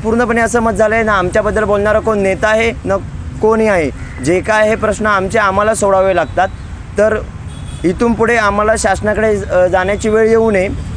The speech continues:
बार्टीच्या व्हीओजीमध्ये सगळे विद्यार्थ्यांचे प्रश्न मार्गी लागले पाहिजेत आणि बार्टीच्या ध्येय धोरणामध्ये एज्युकेशन ही फर्स्ट प्रायोरिटी पाहिजे,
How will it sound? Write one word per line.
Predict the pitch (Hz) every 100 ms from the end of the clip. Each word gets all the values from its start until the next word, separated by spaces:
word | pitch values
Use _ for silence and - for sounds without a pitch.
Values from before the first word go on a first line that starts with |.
| -
बार्टीच्या | - 165 185 214 202 220
व्हीओजीमध्ये | 196 214 202 220 220 208
सगळे | - 214 220
विद्यार्थ्यांचे | 214 190 220 202 208
प्रश्न | 220 208 185
मार्गी | 214 202 185 214
लागले | 208 202
पाहिजेत | 196 180 190 - - -
आणि | 160
बार्टीच्या | 175 185 180 208 220
ध्येय | 196 214
धोरणामध्ये | 208 208 202 208 202 214 196
एज्युकेशन | 180 202 208 214
ही | 226
फर्स्ट | 202 233 -
प्रायोरिटी | 170 202 185 190
पाहिजे, | 175 151 123